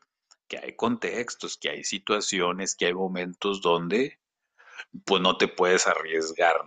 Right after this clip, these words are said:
¿no? Y es válido en casi todas las legislaciones, lo que te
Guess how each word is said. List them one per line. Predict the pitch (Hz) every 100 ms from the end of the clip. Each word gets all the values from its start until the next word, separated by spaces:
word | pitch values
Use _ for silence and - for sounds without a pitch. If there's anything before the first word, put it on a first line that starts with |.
| 80
¿no? | 110 _ _ _ _ - _
Y | 110 101
es | 104
válido | 101 101 104 117 120
en | 113
casi | 107 95 104
todas | 98 92
las | 101
legislaciones, | 98 - 90 82 80 - 110 135 127
lo | 98
que | 90
te | -